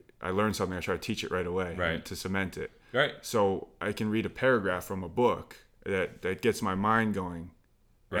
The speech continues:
Speaker 2: Right.
Speaker 1: I'm thinking about it. It could be weeks. It
Speaker 2: Yep.
Speaker 1: could be a month. And then when I start to feel, the second I start to feel stale,
Speaker 2: Yeah.
Speaker 1: all right, I gotta open something up.
Speaker 2: Yeah.
Speaker 1: You
Speaker 2: That's
Speaker 1: talk
Speaker 2: how
Speaker 1: about it all the time, information in, information
Speaker 2: Yeah, yeah.
Speaker 1: out. Yeah.
Speaker 2: Yeah. I think that's, that, that's what, that's what you have to, that's what you have to do.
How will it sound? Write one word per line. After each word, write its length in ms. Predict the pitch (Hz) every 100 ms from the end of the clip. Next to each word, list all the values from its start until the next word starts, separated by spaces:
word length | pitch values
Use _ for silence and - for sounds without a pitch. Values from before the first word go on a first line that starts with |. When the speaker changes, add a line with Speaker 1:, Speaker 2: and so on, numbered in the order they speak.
| 101
Speaker 2:
Right. 20 | -
Speaker 1:
I'm 140 | 95
thinking 280 | 120 117 104
about 220 | 95 95
it. 80 | 87
It 60 | 95
could 100 | 95
be 100 | 95
weeks. 480 | 120 123 - - -
It 60 | 120
Speaker 2:
Yep. 60 | 101
Speaker 1:
could 60 |
be 100 | 95
a 40 | 95
month. 520 | 107 127 95 - - _ - - -
And 100 | 101
then 180 | 101 98
when 80 | 101
I 40 |
start 240 | 92 113 98
to 60 |
feel, 240 | 92 110 85
the 120 | 98
second 340 | - 120 123
I 80 | 117
start 220 | - 107
to 60 | -
feel 200 | - 101
stale, 560 | - - 131 101 85 - - -
Speaker 2:
Yeah. 80 | 69
Speaker 1:
all 80 | 90
right, 80 |
I 40 | 87
gotta 140 | 92
open 220 | 90 82
something 320 | 80 87 80 85
up. 240 | - -
Speaker 2:
Yeah. 240 | 78 73 71 - - - -
Speaker 1:
You 60 | 117
Speaker 2:
That's 100 | -
Speaker 1:
talk 60 |
Speaker 2:
how 40 | 123
Speaker 1:
about 140 | 101
it 20 | 95
all 80 |
the 60 | 90
time, 160 | 101 80
information 420 | 92 95 87 95
in, 160 | 92
information 440 | 85 87 98 98 98
Speaker 2:
Yeah, 60 |
yeah. 60 | 85
Speaker 1:
out. 120 | - - -
Yeah. 100 | 101
Speaker 2:
Yeah. 220 | 98 - -
I 100 | 95
think 200 | 101 117
that's, 400 | 104 90 - - - _
that, 300 | 95 87 -
that's 180 | - 92
what, 200 | 98 82
that's 180 | 87 85
what 100 | 85
you 120 | 85
have 160 | 85 76
to, 220 | 82 76 -
that's 160 | 90
what 60 | 85
you 60 | 80
have 100 | -
to 60 |
do. 180 | 73 78